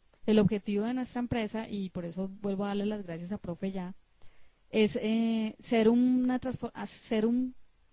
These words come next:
un punto importante de transformación de vida en las personas. O sea, que las personas lleguen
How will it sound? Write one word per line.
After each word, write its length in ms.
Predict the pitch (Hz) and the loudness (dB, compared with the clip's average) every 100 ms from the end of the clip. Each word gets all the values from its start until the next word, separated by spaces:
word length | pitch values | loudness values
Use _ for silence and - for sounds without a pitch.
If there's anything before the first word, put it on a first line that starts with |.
| - | -2
un 160 | 226 | 0
punto 420 | 247 277 262 269 262 | 6 6 6 2 2
importante 600 | 254 214 196 202 196 226 | 4 4 4 -2 0 -2
de 40 | |
transformación 640 | 240 240 220 196 - 185 | -2 -6 -6 -6 -6 -6
de 100 | 185 | -2
vida 200 | 214 220 | -2 -2
en 40 | 214 | -4
las 140 | 208 | -6
personas. 540 | 196 180 202 170 - _ _ _ _ _ | -8 -10 -12 -14 -18 _ _ _ _ _
O 40 | - | -4
sea, 140 | 208 | -4
que 120 | - | 0
las 140 | 196 196 | 0 4
personas 360 | 190 190 202 | 4 4 2
lleguen 440 | 214 233 233 247 | 4 4 4 0